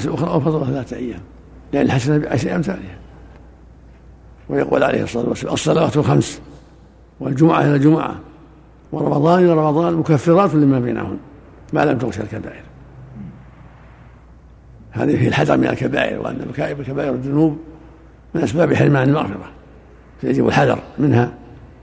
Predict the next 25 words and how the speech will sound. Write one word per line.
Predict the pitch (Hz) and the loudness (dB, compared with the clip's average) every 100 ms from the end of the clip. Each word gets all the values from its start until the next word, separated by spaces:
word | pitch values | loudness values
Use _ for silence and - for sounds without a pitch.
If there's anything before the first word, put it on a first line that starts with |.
| - - - - - - | -20 -20 -20 -20 -14 -4
والله | 139 135 131 | 0 2 0
جل | 131 120 | 0 -2
وعلا | 113 113 117 | 0 0 -2
جعل | 110 135 120 | -2 -2 0
الصلوات | - - 120 120 110 | -2 -2 -2 -2 -4
الخمس | 107 - 120 - - - - - - - - - | -2 -4 -4 -10 -18 -20 -20 -20 -20 -20 -20 -8
والجمعة | 113 120 - 123 | -6 -2 0 2
إلى | 123 | 2
الجمعة | 131 127 - - - - - - - - - | 2 0 -2 -8 -14 -20 -20 -20 -20 -20 -12
ورمضان | - 135 131 147 | -2 0 2 2
إلى | 139 | 2
رمضان | 135 135 165 170 160 - - | 0 -2 -2 -2 -6 -14 -6
كفارة | 143 - 190 147 147 | -4 0 2 4 4
لما | 135 | 4
بينهن | 120 117 104 117 98 104 95 - | 2 0 0 0 0 -4 -6 -6
من | 120 | -6
صغائر | 123 127 123 | -2 0 0
الذنوب، | 117 120 131 95 - - - - - - - - - - - - - 123 | 0 2 2 0 -10 -20 -20 -20 -20 -20 -20 -20 -20 -20 -20 -20 -8 0
أما | 127 | 0
الكبائر | 127 131 131 180 | 2 0 0 2
فلا | 165 196 | 2 2
بد | 160 | 4
من | 143 | 2
التوبة | 135 160 160 | 2 0 2
منها، | 123 90 | 0 -2